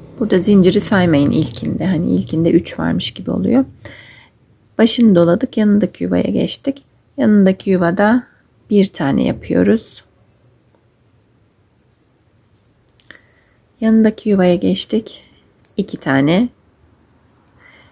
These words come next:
Yani bu sırada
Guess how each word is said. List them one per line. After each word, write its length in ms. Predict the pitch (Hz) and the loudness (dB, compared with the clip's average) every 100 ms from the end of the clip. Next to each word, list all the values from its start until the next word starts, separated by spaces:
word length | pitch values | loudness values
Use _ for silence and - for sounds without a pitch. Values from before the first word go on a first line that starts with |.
| _ _ _ _ _ _ _ _ _ _ _ _ _ _ _ _ _ _ _ | _ _ _ _ _ _ _ _ _ _ _ _ _ _ _ _ _ _ _
Yani 340 | 262 247 185 160 - | 2 4 4 0 -4
bu 40 | |
sırada 560 | - 233 196 214 247 | -2 0 2 2 0